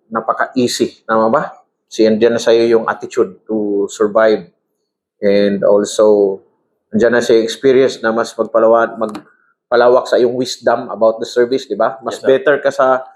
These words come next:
Speaker 1: mga iba dyan dahil meron ka ng actual experience. Correct?
Speaker 2: Yes, sir.
Speaker 1: Education, experience, and then yung mga natutunan mo doon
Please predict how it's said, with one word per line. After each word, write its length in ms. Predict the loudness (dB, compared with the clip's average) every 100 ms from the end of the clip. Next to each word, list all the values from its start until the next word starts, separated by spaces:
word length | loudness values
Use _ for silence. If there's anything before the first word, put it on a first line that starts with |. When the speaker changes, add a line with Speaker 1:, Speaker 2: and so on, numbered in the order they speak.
| _ _ -8
Speaker 1:
mga 180 | -2 0
iba 140 | 0 2
dyan 180 | 2 0
dahil 140 | -2
meron 240 | 0 -2 -2
ka 80 | -4
ng 160 | -4
actual 340 | -6 -4 -2 -2
experience. 720 | -6 -2 -2 -2 -10 -20 -12
Correct? 400 | 0 0 0 -8
Speaker 2:
Yes, 180 | -6 -4
sir. 140 | -4 -6 _ _ _
Speaker 1:
Education, 720 | -4 -2 0 2 2 0 -4 -14 _ _ _ _ _ -16
experience, 960 | -10 -2 2 4 4 2 0 -8 -12 _ _ _ _ -6
and 160 | -2 0
then 240 | 2 2
yung 160 | 2 2
mga 560 | 0 2 2 2 0
natutunan 560 | -2 -4 -2 0 0 0
mo 160 | 2
doon 240 | 2 2